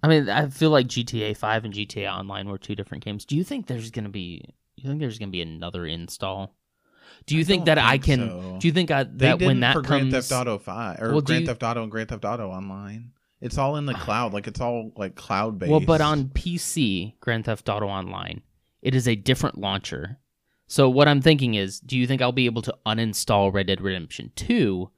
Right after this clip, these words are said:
Speaker 1: and just play Red Dead Redemption Online?
Speaker 2: I, I don't think it, uh, th-, th-, beca-, no, because it's not, I mean, uh, they have a separate,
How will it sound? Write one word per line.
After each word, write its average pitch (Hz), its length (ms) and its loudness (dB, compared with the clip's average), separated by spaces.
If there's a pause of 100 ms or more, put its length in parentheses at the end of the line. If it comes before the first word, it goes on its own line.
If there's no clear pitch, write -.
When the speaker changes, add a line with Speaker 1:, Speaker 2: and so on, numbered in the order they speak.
(260)
Speaker 1:
and 113 140 -6
just 107 180 -8
play 107 200 -4
Red 95 220 -6
Dead 92 300 -4
Redemption 92 400 -6
Online? 85 840 -4 (120)
Speaker 2:
I, 196 180 -16 (220)
I - 20 0
don't 135 240 -6
think 123 220 -6
it, 107 160 -4
uh, 107 120 -10
th-, 120 280 -8
th-, 127 200 -8
beca-, 139 300 -2
no, 135 240 -2
because 110 260 -6
it's 117 180 -8
not, 120 400 -4 (120)
I 147 100 -2
mean, 170 180 -4
uh, 143 240 -12
they 147 200 -2
have 135 400 -4
a 127 80 -4
separate, 127 640 -2